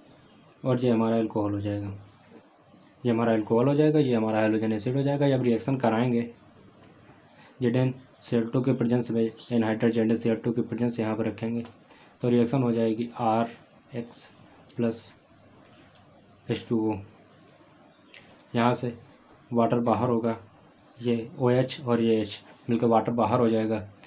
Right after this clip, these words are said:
तो हमारा ये alkyl halide बन जाएगा, alkyl halide बन जाएगा। तो ये reaction हमारी थर्ड नंबर रिएक्शन complete हो गई।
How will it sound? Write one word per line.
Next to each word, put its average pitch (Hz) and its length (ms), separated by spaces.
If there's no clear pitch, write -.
तो 120 60
हमारा 117 240
ये 117 120
alkyl 117 300
halide 110 260
बन 104 160
जाएगा, 101 340
alkyl 113 280
halide 110 320
बन 113 160
जाएगा। 104 320
तो 127 80
ये 120 160
reaction 120 440
हमारी 117 320
थर्ड 120 120
नंबर 117 220
रिएक्शन 117 340
complete 117 340
हो 113 100
गई। 110 160